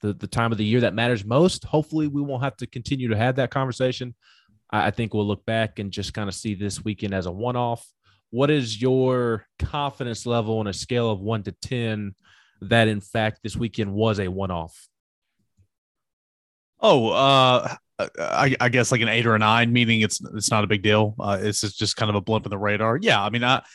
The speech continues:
Speaker 2: I'm confident Tennessee will be just fine. I mean, this isn't, I mean, you know, we, we can nitpick this series like we are, you know, until we're both, you know, blue in the face, but it just is what it is. They, they did not bring it. They did not,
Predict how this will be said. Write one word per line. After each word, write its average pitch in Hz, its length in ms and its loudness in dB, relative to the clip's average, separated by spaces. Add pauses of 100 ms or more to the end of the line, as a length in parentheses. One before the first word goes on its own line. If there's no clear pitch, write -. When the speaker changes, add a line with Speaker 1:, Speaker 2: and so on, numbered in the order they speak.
(200)
Speaker 2:
I'm 240 160 2
confident 120 380 0
Tennessee 104 300 -8
will 95 80 -6
be 95 120 -8
just - 240 -10
fine. 95 340 -2
I 113 60 -2
mean, 113 180 2
this 120 200 4
isn't, 107 360 2 (600)
I - 80 2
mean, 165 320 4
you 139 180 2
know, 104 100 2
we, 127 120 4
we 135 160 -2
can 120 160 -2
nitpick 120 320 -2
this 113 160 -4
series 113 280 -4
like 113 140 -4
we 110 120 -4
are, 107 440 0
you 113 120 -4
know, 107 100 -2
until 107 200 -6
we're 107 100 -6
both, 107 460 -4 (280)
you 117 80 -4
know, 104 260 -8
blue 117 480 4
in 107 80 4
the 104 80 0
face, 117 320 2
but 117 220 0
it 143 120 -2
just 156 180 2
is 160 120 2
what 156 140 2
it 156 80 2
is. 110 180 4
They, 113 220 0
they 113 160 -4
did 120 120 -4
not 123 200 -2
bring 123 200 -4
it. 123 140 -8
They 113 140 -4
did 110 160 -8
not, 117 280 -2